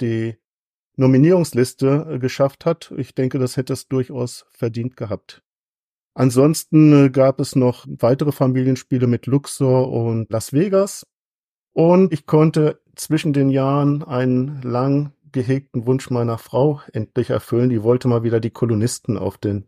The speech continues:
Tisch bringen. Und wir haben dann auch über zwei Tage, so ich glaube sechs bis sieben Stunden insgesamt, alle vier Epochen von den Kolonisten durchgespielt.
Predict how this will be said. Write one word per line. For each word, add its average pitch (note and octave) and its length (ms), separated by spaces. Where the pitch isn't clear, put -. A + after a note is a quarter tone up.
Tisch - 280
bringen. B2 360
Und G#2 160
wir G#2+ 120
haben A2 140
dann G#2+ 160
auch A2+ 180
über G#2 200
zwei G#2+ 280
Tage, A#2+ 500
so - 120
ich G2+ 80
glaube G#2+ 280
sechs G#2 260
bis G#2+ 160
sieben A2 160
Stunden G#2+ 340
insgesamt, G#2 840
alle A#2+ 220
vier - 240
Epochen A2 360
von G#2 180
den G#2+ 100
Kolonisten G#2 580
durchgespielt. A#2 840